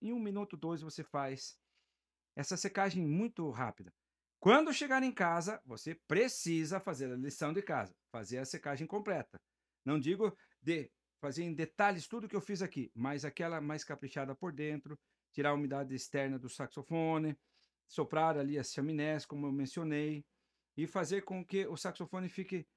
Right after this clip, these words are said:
durável, estável, limpo e, inclusive,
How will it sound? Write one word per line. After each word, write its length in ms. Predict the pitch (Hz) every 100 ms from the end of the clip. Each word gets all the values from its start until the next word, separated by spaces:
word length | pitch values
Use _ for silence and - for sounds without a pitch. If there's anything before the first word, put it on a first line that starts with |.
| _
durável, 720 | - 185 262 262 247 143 120 110
estável, 920 | - - - - 226 233 117 107 87 _ _ _ _
limpo 600 | 151 247 320 - 123 95 110
e, 180 | 143
inclusive, 680 | 214 233 226 143 185 208 247